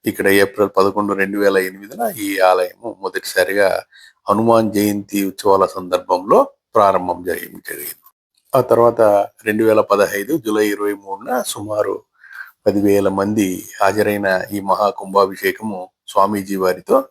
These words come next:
ఘనంగా నిర్వహించబడింది. ఇక్కడ రాములవారి పరివారంతో పాటు హనుమంతుడు అధిష్టానము, వారు కాక గణపతి, సుబ్రహ్మణ్య స్వామి, దత్తాత్రేయుడు, శివుడు, దుర్గాదేవి, నవగ్రహాలు, ఇవన్నీ కూడా ఇక్కడ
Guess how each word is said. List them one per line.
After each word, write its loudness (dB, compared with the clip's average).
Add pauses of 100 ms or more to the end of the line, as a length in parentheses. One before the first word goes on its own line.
ఘనంగా 2
నిర్వహించబడింది. -4 (520)
ఇక్కడ 0 (240)
రాములవారి 4
పరివారంతో -2
పాటు -2 (640)
హనుమంతుడు 0 (200)
అధిష్టానము, -2 (500)
వారు 4
కాక 0 (760)
గణపతి, 0 (160)
సుబ్రహ్మణ్య -4
స్వామి, 0 (140)
దత్తాత్రేయుడు, 0 (180)
శివుడు, -4 (140)
దుర్గాదేవి, 0 (180)
నవగ్రహాలు, 0 (600)
ఇవన్నీ 2
కూడా -2
ఇక్కడ -6